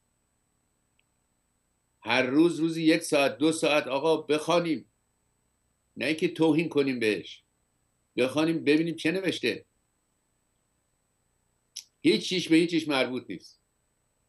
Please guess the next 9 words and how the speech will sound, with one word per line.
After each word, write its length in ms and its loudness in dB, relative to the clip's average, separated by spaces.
مطالب 480 -2
پریشیده، 960 -2
باطن 600 2
سیاه، 720 0
وحشت 380 -4
الله 420 2
است، 280 -16
کتاب 380 -2
وحشت. 440 -8